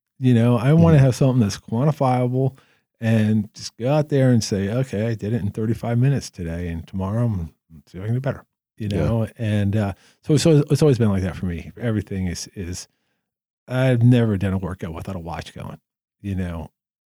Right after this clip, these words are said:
Speaker 1: I'm always taking my heart rate. You know, I wanna know. You know, I, I, I just, I'm not just. It's really hard, and you know,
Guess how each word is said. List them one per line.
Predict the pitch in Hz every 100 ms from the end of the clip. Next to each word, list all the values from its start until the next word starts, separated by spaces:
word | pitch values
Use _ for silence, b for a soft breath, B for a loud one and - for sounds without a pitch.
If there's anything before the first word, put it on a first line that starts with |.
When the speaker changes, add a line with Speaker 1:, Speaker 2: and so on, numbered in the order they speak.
| _ _
Speaker 1:
I'm | 139 139 131
always | 107 98
taking | 92 85 78
my | 71
heart | - -
rate. | - - _ _ _
You | 117
know, | 101 101 101 - _ _ _ _ _ _
I | 117 123
wanna | 131 143 135
know. | 113 110
You | 120 120
know, | 107 123 120
I, | 117 113 104 _ -
I, | 110 113
I | 120
just, | 120 110 -
I'm | 110 110
not | 117 120 117 _ _ _
just. | 113 98 - _ _ _ _ _ _ _ _ _ _ _ _
It's | 123 120 -
really | 123 120
hard, | 101 120 160
and | 165 151 B B B -
you |
know, | 196 139